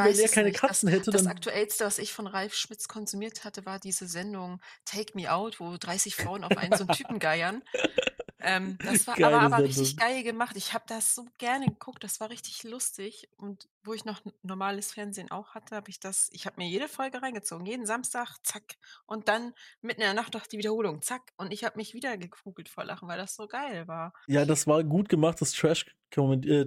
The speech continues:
Speaker 2: Ja,
Speaker 1: Trash-Fernsehen.
Speaker 2: also
Speaker 1: D-,
Speaker 2: Taken
Speaker 1: das
Speaker 2: Out
Speaker 1: hab
Speaker 2: hab ich
Speaker 1: sogar
Speaker 2: wirklich
Speaker 1: ich geguckt,
Speaker 2: sehr
Speaker 1: ab und zu
Speaker 2: gerne
Speaker 1: mal.
Speaker 2: geguckt,
Speaker 1: Ja, ja,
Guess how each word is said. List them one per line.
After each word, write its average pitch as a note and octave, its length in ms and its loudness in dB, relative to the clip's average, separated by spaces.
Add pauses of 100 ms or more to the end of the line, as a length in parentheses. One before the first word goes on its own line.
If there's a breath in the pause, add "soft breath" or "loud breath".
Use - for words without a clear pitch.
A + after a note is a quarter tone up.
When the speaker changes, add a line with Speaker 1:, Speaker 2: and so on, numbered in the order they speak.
Speaker 2:
Ja, D#3 340 4
Speaker 1:
Trash-Fernsehen. C#3 380 4
Speaker 2:
also F#3 200 -2
Speaker 1:
D-, E3 100 2
Speaker 2:
Taken - 140 -4
Speaker 1:
das E3+ 160 6
Speaker 2:
Out G#3 40 10
Speaker 1:
hab G3+ 40 2
Speaker 2:
hab - 60 -4
ich G3+ 60 8
Speaker 1:
sogar E3 120 8
Speaker 2:
wirklich E3+ 140 4
Speaker 1:
ich - 0 -
geguckt, E3+ 320 6
Speaker 2:
sehr - 20 8
Speaker 1:
ab E3+ 140 6
und D3+ 120 6
zu D#3+ 100 0
Speaker 2:
gerne C#3 40 2
Speaker 1:
mal. C3+ 240 -2
Speaker 2:
geguckt, D#3 180 -18
Speaker 1:
Ja, D#3+ 160 6
ja, C#3+ 80 6